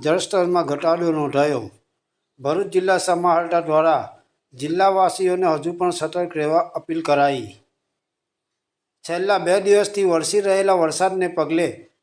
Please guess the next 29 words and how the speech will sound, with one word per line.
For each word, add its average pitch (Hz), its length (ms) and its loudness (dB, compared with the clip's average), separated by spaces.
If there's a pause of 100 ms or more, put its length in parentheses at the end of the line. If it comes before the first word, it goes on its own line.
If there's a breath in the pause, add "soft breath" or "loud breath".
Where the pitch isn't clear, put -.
(120)
જિલ્લામાં 185 480 0
વરસાદી 180 440 0
માહોલ 180 360 0
સર્જાયો 170 560 -2
છે, 185 180 -2
ત્યારે 175 280 2
બીજી 156 340 -4
તરફ 185 340 0 (680 soft breath)
સરદાર 175 400 2
સરોવર 202 400 2
ડેમના 190 280 2
ઉપરવાસ 190 680 2
વિસ્તારમાં 185 600 0
ભારે 151 260 4
વરસાદને 180 500 0
પગલે 175 360 -2
ડેમમાં 170 460 0
પાણીનો 180 380 2
આવરો 170 460 0
વધતા 151 540 0 (320 loud breath)
હાલ 180 120 0
સરદાર 180 440 2
સરોવર 185 380 2
ડેમમાંથી 180 460 0
પાણી 165 320 0
છોડવામાં 180 520 -2
આવી 143 260 -4
રહ્યું 160 280 -2
છે 143 440 -4